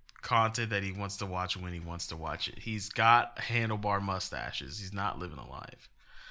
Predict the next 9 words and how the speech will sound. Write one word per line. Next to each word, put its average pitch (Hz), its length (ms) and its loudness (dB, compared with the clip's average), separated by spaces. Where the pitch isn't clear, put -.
Um, 147 680 12
U 165 160 10
S 190 100 10
Attorney 180 340 10
Herr 151 220 10
files 147 300 10
a 127 40 2
motion 127 340 4
to 117 100 0